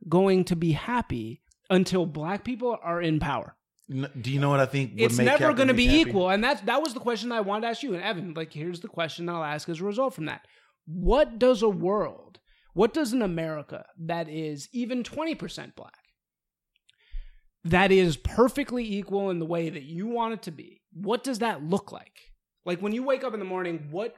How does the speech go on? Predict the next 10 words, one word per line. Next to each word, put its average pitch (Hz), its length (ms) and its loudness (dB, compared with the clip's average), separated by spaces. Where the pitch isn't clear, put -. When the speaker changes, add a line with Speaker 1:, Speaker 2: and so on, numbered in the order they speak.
Speaker 1:
what 226 220 -4
does 262 180 -10
that 196 320 -6
world 185 480 6
look 254 240 0
like 151 200 -4
in 165 160 -2
perfect 233 580 -4
equality 165 680 -2
world? 135 460 -8